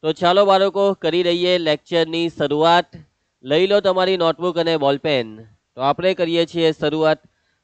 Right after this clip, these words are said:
શરૂઆતમાં આપણે પહેલા જોઈશું આગલા લેક્ચરનું. આની આગળનો લેક્ચરમાં આપણે શું ભણેલા તેને ફટાફટ એક વખત યાદ કરી લઈએ. તો આની આગળના લેક્ચરમાં આપણે જોયો હતો પ્રમેય આઠ પોઇન્ટ નવ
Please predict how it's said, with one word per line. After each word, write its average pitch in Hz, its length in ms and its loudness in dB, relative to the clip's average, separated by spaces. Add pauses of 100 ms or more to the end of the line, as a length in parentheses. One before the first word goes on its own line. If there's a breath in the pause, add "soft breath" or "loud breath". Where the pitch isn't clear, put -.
(100)
શરૂઆતમાં 202 540 2
આપણે 190 200 0
પહેલા 175 280 0
જોઈશું 165 520 -4
આગલા 143 340 0
લેક્ચરનું. 123 680 -6 (360)
આની 175 280 0
આગળનો 190 400 2
લેક્ચરમાં 180 540 0
આપણે 175 240 0
શું 170 240 -4
ભણેલા 160 360 0
તેને 156 240 -6
ફટાફટ 160 540 -4
એક 156 140 -6
વખત 147 400 -6 (120)
યાદ 127 260 -2 (100)
કરી 117 200 -8
લઈએ. 107 360 -10 (560)
તો 147 60 -6
આની 160 260 0
આગળના 185 440 2
લેક્ચરમાં 170 640 -2
આપણે 160 340 -2
જોયો 156 340 0
હતો 151 420 -2
પ્રમેય 165 600 -2
આઠ 139 220 -4
પોઇન્ટ 160 360 -4
નવ 151 340 0